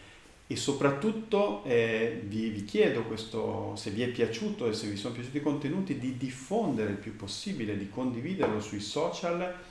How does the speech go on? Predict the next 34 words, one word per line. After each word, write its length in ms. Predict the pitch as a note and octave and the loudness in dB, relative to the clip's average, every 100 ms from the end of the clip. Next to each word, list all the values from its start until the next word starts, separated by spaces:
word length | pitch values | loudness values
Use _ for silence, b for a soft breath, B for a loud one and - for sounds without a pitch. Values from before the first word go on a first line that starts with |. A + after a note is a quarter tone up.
| B | B
di 160 | - G#2+ | -6 -2
diverso 460 | G#2 G#2+ G#2+ G#2 | 0 0 -2 -4
tipo 320 | - C3+ - G2 | -4 -4 -4 -6
che, 220 | G#2 F#2+ B B | -4 -6 B B
che 120 | - | -4
utilizzate. 800 | A2+ A2+ G#2 G#2 A2 E3+ F#3 G3 | -4 -2 -2 -2 0 0 0 2
Mettete 420 | E3+ A2+ A#2+ B2 | 2 2 0 2
anche 280 | A#2 A#2 A#2 | 2 2 0
un 200 | A#2 G#2+ | -2 0
commento, 480 | A2+ A2 A#2+ B2+ A#2+ | -2 -2 -2 -4 -4
perché 220 | G#2+ G2+ | -4 -4
questo 500 | - B2 - G#2+ G#2+ B B - | -4 -4 -2 -2 -2 B B 4
aumenta 580 | A#2 A#2 C#3+ D#3+ C#3 A2+ | 6 8 8 8 6 4
la 120 | G#2+ | 2
capacità 420 | G#2+ G#2+ - B2 | 0 -2 -2 0
di 140 | A#2+ | 0
condivisione 840 | A#2 B2 B2+ D3 C#3+ D#3+ F#3 F#3+ F#3 | 0 0 4 4 4 4 6 4 2
e 60 | C#3 | 0
questo 280 | C#3+ C#3+ | 0 4
aumenta 580 | C3 C#3 D3+ D3+ D#3 D#3 B B | 4 6 6 4 2 0 B B
la 120 | - B2+ | -2 0
possibilità 640 | C#3 C#3 C#3+ C3 C3 C#3+ | 0 -2 0 0 2 2
che 120 | C3 | 2
queste 280 | C3 B2+ C#3+ | 0 0 2
informazioni 840 | C3 B2+ C3+ C#3 B2+ - D#3 B2+ | 2 2 4 6 4 2 2 2
così 220 | A#2 A2 | 0 2
importanti 760 | D#3 D3+ C3 A#2+ - A2+ G#2+ G#2+ | 4 4 2 2 0 0 0 -2
e 80 | |
così 200 | G2+ A2+ | -2 -2
poco 400 | G#2+ - G#3 G#3 | -2 2 2 4
conosciute 680 | D3 B2+ A#2 A2 D3+ D3 D#3+ D#3 B B | 0 -2 -2 -2 -2 2 2 0 B B
possano 400 | - B2+ - B2+ | 2 4 4 2
veramente 640 | A2 A#2 A#2 A#2+ B2+ B2+ A2+ | 4 6 6 4 2 2 0
diffondersi 960 | A2+ A2 - A#2 A#2 A2+ A2+ A2+ A#2 | -2 -4 2 2 4 2 0 -2 -6